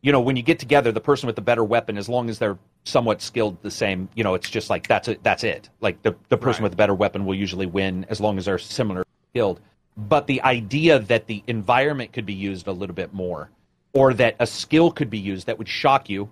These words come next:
Speaker 1: Smash Brothers is pretty much what I'm talking about now,
Speaker 2: Mm-hmm.
Speaker 1: where you get the chaos. And I would like a little bit more chaos involved.
Speaker 2: Gotcha.
Speaker 1: Oh, just a tiny bit more, so that if you and I m-, met each other and I'm like, "Fuck, Maddie's played all these games. He, he's gonna fucking,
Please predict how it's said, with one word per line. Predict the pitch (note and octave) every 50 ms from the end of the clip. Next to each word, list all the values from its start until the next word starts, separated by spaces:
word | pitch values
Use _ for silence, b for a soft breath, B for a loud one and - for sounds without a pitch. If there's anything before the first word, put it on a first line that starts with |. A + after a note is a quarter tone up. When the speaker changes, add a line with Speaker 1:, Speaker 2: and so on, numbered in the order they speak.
| _ _ _ _ A#2+ G#2+ -
Speaker 1:
Smash | - - C#3+ C#3+ D3+ D3 -
Brothers | A#2+ A2 G#2 G#2+ G#2+ G2 G2+
is | F2+ -
pretty | - - C3 A#2 A#2
much | A2+ A#2+ A#2+ -
what | B2+ B2+
I'm | A#2 G#2+
talking | - C3+ C3+ - A2
about | G2+ F2 F2+ F2 -
now, | F#2 F2+ E2+ G2
Speaker 2:
Mm-hmm. | B2+ C3 B2+ C#3 B2+
Speaker 1:
where | G#2+ G#2+ G#2+ G#2+
you | G#2+ - - A2 G#2+
get | F#2+ A2 C3+ C3 -
the | -
chaos. | - - D3 C3+ C3 A#2+ F2 E2 D2+ - - - - - _ _ _ _ _ _ _
And | - C#3+
I | C#3+ C3
would | B2+ C#3+ A2+ C3
like | D#3 E3+ G3+ G3
a | G3+
little | E3 C#3 C3 D#3+ E3 D3+
bit | F#3 F3 E3+
more | D3 C3
chaos | - - C3 B2+ B2+ A2+ G#2+ G2+ - -
involved. | G2+ F#2+ F2 G2+ G2+ G2 E2 - - _ _ _ _ _ _ _ _ _ _
Speaker 2:
Gotcha. | G2+ F2 F2 -
Speaker 1:
Oh, | C3+ C3
just | B2 A#2 C3 D#3 - -
a | D3+
tiny | - - - - D#3 D#3 E3+ F3
bit | D3 D#3 B2 A#2+
more, | A#2+ A#2 G2 -
so | - - - C3+
that | C3+ B2+ B2+
if | C3 -
you | A2+ C3 E3+
and | F3+ E3+
I | D#3+ D#3+
m-, | D#3 C#3+ C3 B2+ C3+ - -
met | B2+ C#3 C#3 C3+
each | A#2+ G2 - -
other | G#2+ G2 G2
and | G2+ G#2
I'm | G2+
like, | F#2 F2+ - _
"Fuck, | - C#3+ F2 - - - _ _ _ _ _ _ _ _ _ _ _ -
Maddie's | A#2+ C3 C3+ C#3 A#2+ -
played | - C#3+ C3+
all | B2+ B2
these | A#2+ A#2 A2
games. | - C3 B2+ B2+ B2+ B2+ A#2+ -
He, | - C#3 C3+
he's | B2+ - - C3 C3+ A#2
gonna | - C#3+ B2+ A2
fucking, | - - - B2+ - - A2 G#2 G#2+